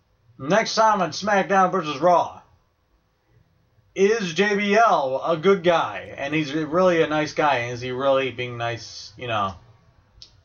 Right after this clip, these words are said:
Is he really nice? Well, according to his track record and the fact that he's some skeevy businessman in Wall Street, no.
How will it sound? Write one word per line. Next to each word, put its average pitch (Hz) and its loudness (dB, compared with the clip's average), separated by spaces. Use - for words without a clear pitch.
Is 143 -14
he 160 -2
really 175 4
nice? 151 -2
Well, 226 2
according 202 0
to 170 2
his 156 -4
track 175 2
record 135 -2
and 127 -8
the 120 -12
fact 135 -4
that 123 0
he's 117 -6
some 113 -6
skeevy 127 -8
businessman 117 -4
in 107 -10
Wall 139 2
Street, 123 -8
no. 233 2